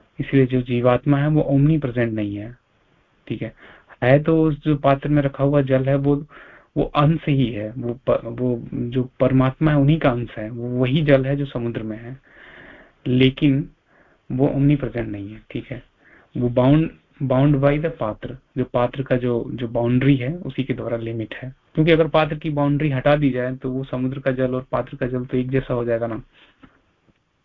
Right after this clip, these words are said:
तो ये चीज है। तो, अ, तो अगर जब, जब तक जो जीव हैं, वो एग्जिस्टेंस में नहीं आए थे, जब तक इंसेक्ट्स हैं, ह्यूमन बीइंग्स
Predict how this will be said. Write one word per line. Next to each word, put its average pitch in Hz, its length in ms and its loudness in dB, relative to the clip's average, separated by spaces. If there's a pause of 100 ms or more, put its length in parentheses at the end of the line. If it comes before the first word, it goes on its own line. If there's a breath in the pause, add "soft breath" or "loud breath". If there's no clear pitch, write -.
(400)
तो 139 80 2
ये 113 180 0
चीज 120 240 -4
है। 151 140 2 (580 loud breath)
तो, 120 500 4 (140)
अ, 110 420 -2 (1200 soft breath)
तो 135 220 6 (180)
अगर 143 340 2 (140)
जब, 135 240 0
जब 131 160 -2 (100)
तक 143 240 -2
जो 131 320 0
जीव 131 340 2
हैं, 120 320 -10 (100)
वो 120 100 -4
एग्जिस्टेंस 123 600 0
में 139 80 2
नहीं 127 220 2
आए 113 180 -4 (100)
थे, 147 140 -6 (200)
जब 131 160 -6
तक 113 160 -6
इंसेक्ट्स 117 600 -4
हैं, 110 240 -4
ह्यूमन 117 340 -2
बीइंग्स 117 340 -2